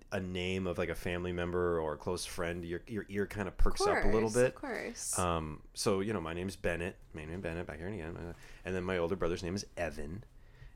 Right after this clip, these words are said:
Speaker 1: And, uh, shout out to Evan, who never listens to this show, and I'm gonna tell him that I mentioned him this episode.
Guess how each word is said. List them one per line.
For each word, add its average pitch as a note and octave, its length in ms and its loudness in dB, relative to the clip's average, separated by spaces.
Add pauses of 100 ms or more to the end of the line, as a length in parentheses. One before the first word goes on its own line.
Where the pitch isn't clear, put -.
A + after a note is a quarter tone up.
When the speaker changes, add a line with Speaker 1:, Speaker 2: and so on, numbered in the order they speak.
(140)
Speaker 1:
And, F2 420 -4
uh, D#2+ 300 0
shout E2 240 -2
out E2+ 140 0
to - 120 -4
Evan, F2 300 -2
who E2+ 220 -4
never D#2 280 -6
listens D#2 340 -8
to - 100 -8
this G2 140 -2
show, E2 600 2
and E2+ 100 -8
I'm E2 60 -4
gonna E2 160 -2
tell E2 240 -2
him D#2+ 80 -2
that E2+ 140 0
I E2+ 40 2
mentioned E2 320 -2
him E2+ 60 -2
this F#2 180 -2
episode. - 460 -2